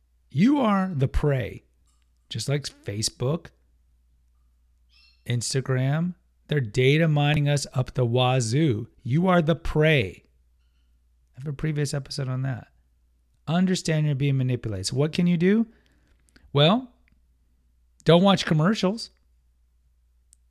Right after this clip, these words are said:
I mean, really, network television's so awful as it is. The only reason you should be watching live T V, I guess, is for sports.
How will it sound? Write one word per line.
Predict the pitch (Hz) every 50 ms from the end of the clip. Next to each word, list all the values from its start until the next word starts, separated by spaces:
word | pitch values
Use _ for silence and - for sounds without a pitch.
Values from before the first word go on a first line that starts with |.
| _ -
I | -
mean, | 233 294 302 311
really, | 311 330 339 320 285 254
network | 247 220 294 294 285 277 294 277
television's | 214 - 277 294 294 302 269 214 262 240 208 -
so | - 254 262 247 247 -
awful | - 196 214 233 247 - - 262 254 226
as | 220 233 208 214
it | 220 214
is. | 233 269 330 349 339 277 202 127 131 -
The | - 214
only | 262 277
reason | 294 294 294 262 269
you | 254
should | 226 - 240 233
be | 262
watching | 285 285 285 208 226 226
live | 226 226 233 233 202
T | - 220
V, | 220 240
I | 226 196
guess, | 165 156 190 208 208 -
is | 208 175
for | - - 147
sports. | - - - - - 160 208 262 285 302 294 - - - - -